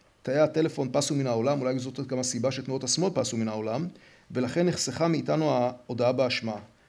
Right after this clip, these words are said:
כל מה שעשינו עד היום ועוד נעשה,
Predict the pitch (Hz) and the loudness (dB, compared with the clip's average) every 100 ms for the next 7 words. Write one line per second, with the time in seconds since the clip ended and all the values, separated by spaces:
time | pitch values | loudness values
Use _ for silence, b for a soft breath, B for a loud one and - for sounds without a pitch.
0 | b b - 180 196 147 143 143 - 160 | b b 2 4 6 4 2 0 2 2
1 | 160 165 139 127 131 165 180 117 143 156 | 2 2 2 2 2 2 0 -4 0 4
2 | 156 127 - 143 170 | 4 2 2 2 0